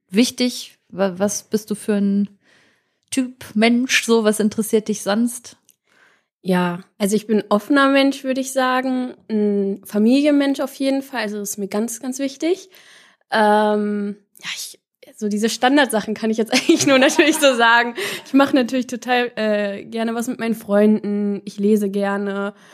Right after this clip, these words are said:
Speaker 2: Ähm, ja, Sport mache ich ab und zu. <laughs> Da kann ich jetzt nicht sagen, dass ich, ähm, die Sportlichste bin. <laughs> Das versuche ich ein bisschen, ein bisschen mehr zu machen. <laughs> Und sonst weiß ich grad gar nicht so auf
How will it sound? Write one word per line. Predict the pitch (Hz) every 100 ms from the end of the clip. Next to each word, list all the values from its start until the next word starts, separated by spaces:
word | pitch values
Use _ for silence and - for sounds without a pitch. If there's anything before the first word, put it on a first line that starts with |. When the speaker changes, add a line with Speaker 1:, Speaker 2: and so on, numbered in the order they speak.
| - _ _
Speaker 2:
Ähm, | 202 196 190 190 190 _ _ _ _ _ _ _ _ _ - _ _
ja, | 202 180 175 - _ _
Sport | - - 208 208
mache | 190
ich | 185
ab | 202 -
und | 269 -
zu. | - 320 381 269
<laughs> | 220 226
Da | 226
kann | - 254
ich | -
jetzt | 254 -
nicht | 240 -
sagen, | 220 220 214
dass | 214
ich, | - 233
ähm, | 226 208 214 226 277 403 - 415 -
die |
Sportlichste | - - 226 262 - 294
bin. | 302 349 - - - -
<laughs> | 311 311 277 - _ - - -
Das | 240
versuche | 330 294 320 311
ich |
ein | 285
bisschen, | 233 277 - 240 226 214 208 - 247
ein |
bisschen | 294 294 220
mehr | 220 247
zu | - 311
machen. | 311 311 370 415 220 -
<laughs> | 285 - 285 349 - - - - - _
Und | 254 226
sonst | 214 214 233 285 330 - - - _ _ _ _ _ 220
weiß | 220
ich | 285
grad | 233 214
gar | 202 208
nicht | 214 -
so | 202
auf | - 196 196